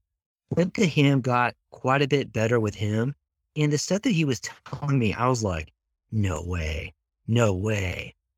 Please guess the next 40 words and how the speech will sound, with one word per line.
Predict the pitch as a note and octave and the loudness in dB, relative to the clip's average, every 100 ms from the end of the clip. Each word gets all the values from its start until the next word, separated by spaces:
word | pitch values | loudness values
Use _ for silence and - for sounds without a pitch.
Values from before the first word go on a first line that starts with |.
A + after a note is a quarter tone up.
| _ | _
And | D3+ | 2
he's | D#3 | 4
like, | D3+ | 4
"Yeah, | B2+ B2+ | 2 2
he | B2 D3 | 2 0
would | D#3 | -4
never | A#2 A#2+ A#2 | -2 0 0
let | G2+ G2+ | -2 -6
this | G2+ | -8
be | - G#2 | -6 -4
along | G#2 A2+ A2 | 0 4 4
in | G2 | 2
the | F2 | -2
church. | - G#2+ F#2 | -2 0 0
They | B2 | 2
wouldn't | C3+ G#2 | 2 2
allow | F#2+ F#2+ G#2 G2+ | -4 -2 -2 -2
it." | E2 D#2 D#2 _ _ _ _ _ _ - | -4 -10 -14 _ _ _ _ _ _ -6
And | D3 | -2
it | D3 | 2
was | C#3+ | 2
a | C#3 | 2
completely | - C#3 - - D3+ D#3+ F#3+ A#3 - A2 | 0 -4 -6 -4 -2 0 2 0 -2 -6
different | F#2 A#2+ A#2 A2+ F#2+ | -2 -2 0 0 -2
version | G2 A2+ C3+ A2+ F#2 | -2 4 4 4 -2
of | F2 | -6
Christianity | - A#2 - G#2 A2 G#2+ | -6 -6 -4 -4 -2 -2
than | F2+ F2 | -2 -4
I | F2 - | -4 -2
ever | G#2+ G#2+ F#2 | 0 0 0
heard | G2 G2 E2+ | 0 -2 -2
of. | - _ _ - | -6 _ _ 0
And | C#3 | 2
I | |
was | B2+ | 2
like, | G#2 - _ _ _ _ | 0 -4 _ _ _ _
"This | - A#3+ | -2 -2
seems | - - - A2+ G2 | -2 -6 -2 -2 -4
m-, | G2+ F#2+ _ _ | -10 -12 _ _
much, | B2+ C3+ F3 G3 | -2 4 6 4